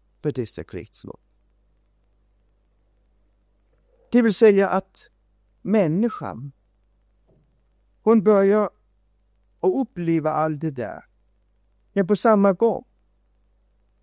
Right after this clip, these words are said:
är det liksom allt det där med Gud och det religiösa och änglar och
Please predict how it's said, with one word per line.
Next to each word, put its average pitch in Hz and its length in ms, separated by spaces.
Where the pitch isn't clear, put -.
är 208 100
det 190 80
liksom 196 420
allt 214 240
det 180 100
där 160 160
med 143 240
Gud 135 240
och 90 180
det 135 120
religiösa 127 1040
och - 280
änglar 127 840
och 80 220